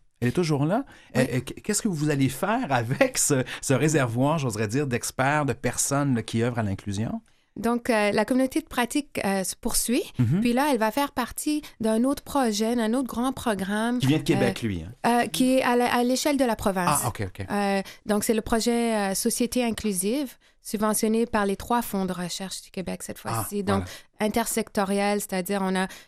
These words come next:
Speaker 2: l'ingénierie, on a les, les sciences sociales, on a les sciences de la santé qui
Speaker 1: Mhm.
Speaker 2: sont regroupées. Euh, puis, euh, on, encore une fois, qui vise à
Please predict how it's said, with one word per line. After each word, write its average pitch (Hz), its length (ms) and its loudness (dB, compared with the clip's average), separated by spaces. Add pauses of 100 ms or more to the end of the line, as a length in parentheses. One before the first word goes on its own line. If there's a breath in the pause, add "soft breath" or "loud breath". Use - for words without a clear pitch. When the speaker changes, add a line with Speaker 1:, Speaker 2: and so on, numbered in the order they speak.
Speaker 2:
l'ingénierie, 190 880 0
on 185 160 -2
a 175 120 -2
les, 175 240 -2 (260 loud breath)
les 180 360 -2
sciences 185 300 -2
sociales, 226 680 0
on 196 60 0
a 185 140 0
les 180 80 0
sciences 180 280 -4
de - 60 -8
la 180 80 -2
santé 214 560 -4 (220 soft breath)
qui 107 140 -2
Speaker 1:
Mhm. 135 60 0
Speaker 2:
sont 190 120 0
regroupées. 190 640 -2 (420 loud breath)
Euh, 170 420 2 (180)
puis, 202 280 2 (260 loud breath)
euh, 165 380 0 (120)
on, 185 240 0 (140)
encore 226 300 2
une 214 120 2
fois, 240 260 0
qui 214 220 -2
vise 220 440 0
à 214 180 2